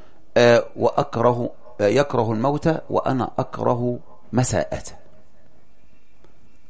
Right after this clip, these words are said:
هنا الله عز وجل قال: "وما ترددت".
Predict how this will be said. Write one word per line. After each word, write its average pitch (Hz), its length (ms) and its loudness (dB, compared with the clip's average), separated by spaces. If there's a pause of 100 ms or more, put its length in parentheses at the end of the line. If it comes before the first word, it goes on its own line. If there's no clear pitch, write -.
(1040)
هنا 180 540 8
الله 135 300 8
عز 127 260 8
وجل 120 340 6
قال: 143 340 4
"وما 123 300 2
ترددت". 90 840 -2